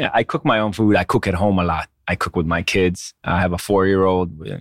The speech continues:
we cook together. I teach him how important it is. And it's fun. You know, I do it. And cooking, I still, fifty percent of my time, I cook.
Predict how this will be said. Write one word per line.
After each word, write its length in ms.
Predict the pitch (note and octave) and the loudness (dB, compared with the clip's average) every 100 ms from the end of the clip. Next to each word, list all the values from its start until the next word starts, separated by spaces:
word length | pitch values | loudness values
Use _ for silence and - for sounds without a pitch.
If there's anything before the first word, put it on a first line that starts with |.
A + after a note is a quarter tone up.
| - | -6
we 120 | F#2 | -4
cook 240 | - F#2 - | -2 -4 -2
together. 580 | G2 F2+ F2 F2 F2 | -2 0 0 0 -2
I 100 | F2 | -2
teach 320 | E2+ - F2 - | -4 -2 -2 0
him 220 | F2 E2+ _ _ - | -2 -2 _ _ -2
how 140 | F2 | 0
important 480 | F2 - F#2 F2+ F2 | 0 0 0 2 0
it 100 | F2 | 0
is. 180 | F#2 A2 | -2 -2
And 120 | A#2 | -2
it's 200 | G#2+ - | -2 -4
fun. 340 | - A#2 D2+ - | -2 -2 -2 -8
You 100 | - | -8
know, 140 | E2+ F#2 | -2 0
I 280 | E2+ E2+ G2 G#2+ | 0 -2 -4 0
do 160 | G2+ G#2 | 4 6
it. 200 | G#2 F2+ _ _ _ _ _ _ - | 4 -2 _ _ _ _ _ _ -8
And 240 | - F#2 | -2 0
cooking, 600 | - C3+ - B2+ A#2+ A2 - | 2 0 0 0 0 0 -4
I 80 | F#2+ | -6
still, 300 | - - G#2 | -4 0 0
fifty 300 | - A#2+ - | 0 -4 -2
percent 300 | A2 - A#2 | -4 0 2
of 60 | G#2+ | 2
my 180 | G#2+ | 2
time, 400 | G2+ G#2 F#2 E2 - _ _ _ _ - | 0 -2 -2 -4 -12 _ _ _ _ -8
I 100 | - | -6
cook. 420 | - A2+ - - | 0 0 -2 -8